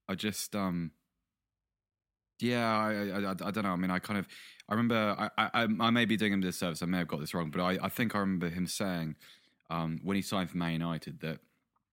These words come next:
he'd originally turned down a move to Tottenham because he was waiting for something bigger. He just thought, "Yeah, mate, you wouldn't get into our team." And it was kind of, I rem-, I remember, I, I remember watching Ed when he came on. I was thinking about that. It was kind of satisfying to see them getting battered,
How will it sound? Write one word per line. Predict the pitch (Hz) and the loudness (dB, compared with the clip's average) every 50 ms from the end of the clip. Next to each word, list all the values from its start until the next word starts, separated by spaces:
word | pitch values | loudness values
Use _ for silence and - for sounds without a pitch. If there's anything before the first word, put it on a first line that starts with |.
| _ _ _ - | _ _ _ -8
he'd | - 95 90 | -4 -2 0
originally | 92 90 98 90 - 92 87 76 | 2 2 2 0 0 -2 -2 -2
turned | - 92 90 85 85 82 | -2 -2 -2 0 0 0
down | 85 80 78 78 76 71 69 - _ _ _ _ _ _ - | 0 -2 -2 -2 -4 -6 -8 -14 _ _ _ _ _ _ -6
a | 87 | -2
move | 90 87 80 - | -2 -2 -2 -4
to | - - | -6 -8
Tottenham | - 92 90 - - 73 78 - - - _ _ _ _ - | -4 -4 -4 -4 -4 -8 -14 -14 -16 -18 _ _ _ _ -16
because | 90 - - 85 80 78 78 76 - 87 87 85 82 - - | -12 -8 -6 -6 -4 -4 -6 -6 -8 -8 -8 -10 -10 -10 -6
he | - 82 | -4 -4
was | 82 82 | -4 -2
waiting | 82 80 82 87 80 | -4 -6 -6 -8 -8
for | 78 85 | -10 -8
something | 80 - 78 76 82 80 80 | -8 -8 -8 -8 -6 -6 -4
bigger. | - 90 87 82 82 82 - _ _ _ _ _ _ _ _ _ _ _ _ - | -2 -2 -2 -2 -4 -10 -12 _ _ _ _ _ _ _ _ _ _ _ _ -8
He | 98 92 | -6 -4
just | 87 87 - - | -4 -4 -4 -4
thought, | 87 82 82 80 78 - _ _ _ _ _ - | -4 -4 -4 -4 -6 -10 _ _ _ _ _ -8
"Yeah, | 123 120 113 | -6 -4 -2
mate, | 110 110 104 | -2 -2 -2
you | 107 113 | -2 -2
wouldn't | 117 107 92 | -2 -4 -4
get | - 104 95 | -4 -6 -8
into | 85 78 - | -8 -10 -10
our | 76 76 | -14 -14
team." | - - 80 76 76 - _ _ _ _ _ _ _ _ _ _ _ - | -12 -10 -10 -10 -10 -14 _ _ _ _ _ _ _ _ _ _ _ -4
And | 101 | -2
it | 104 | -2
was | 104 95 | -2 -2
kind | - 120 110 | -2 -2 0
of, | 110 98 | 0 0
I | 107 107 | 2 2
rem-, | 110 113 | 2 2
I | 117 113 | 2 2
remember, | 110 113 113 107 110 101 98 | 2 4 4 4 4 2 2
I, | 92 98 98 | 2 0 0
I | - 98 | 0 0
remember | 101 98 104 101 92 90 | 0 2 2 2 0 0
watching | 92 85 78 - 90 85 82 | -2 -2 -4 -4 -4 -2 -2
Ed | 87 90 82 | -2 -2 0
when | 85 | -2
he | 85 80 | -2 -2
came | - 87 82 85 | -2 0 0 0
on. | 82 80 | 0 0
I | 80 80 | 0 -2
was | 80 78 - | -2 -4 -6
thinking | - 73 - - | -10 -12 -10 -8
about | 80 73 69 | -8 -8 -4
that. | 76 78 76 - _ - | -4 -4 -6 -6 _ -16
It | - - - - - - _ - | -16 -16 -16 -16 -18 -18 _ -12
was | 92 | -8
kind | - - 92 | -4 -4 -4
of | 78 - | -4 -2
satisfying | - 85 76 76 - - 90 80 78 76 76 | -4 -4 -4 -4 -6 -6 -4 -4 -4 -4 -6
to | 80 78 | -8 -10
see | - 85 82 | -8 -6 -6
them | 78 82 78 80 76 | -4 -4 -4 -6 -6
getting | 87 85 82 | -8 -10 -10
battered, | 78 87 78 80 80 - 82 78 - | -6 -6 -6 -6 -6 -8 -10 -10 -10